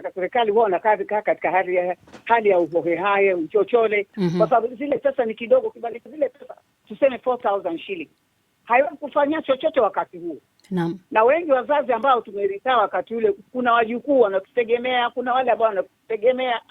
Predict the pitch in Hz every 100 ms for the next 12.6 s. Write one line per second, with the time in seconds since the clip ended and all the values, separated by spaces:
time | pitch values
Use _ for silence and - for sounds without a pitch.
0 | - _ 247 247 277 277 240 262 226 196
1 | 190 247 220 214 180 165 160 - 233 220
2 | 202 _ _ - 240 240 247 254 269 233
3 | 262 233 285 294 233 208 202 240 254 -
4 | 160 226 156 143 185 - 202 214 220 294
5 | 320 - _ _ _ _ _ _ _ _
6 | _ _ _ _ _ _ _ - 202 214
7 | 247 _ 220 214 220 330 - - 180 -
8 | 226 - _ _ - - _ 226 247 254
9 | 254 254 311 254 233 208 220 302 254 220
10 | 262 220 254 247 202 202 - _ _ 208
11 | 226 233 214 226 220 233 262 285 214 196
12 | 190 208 220 220 180 156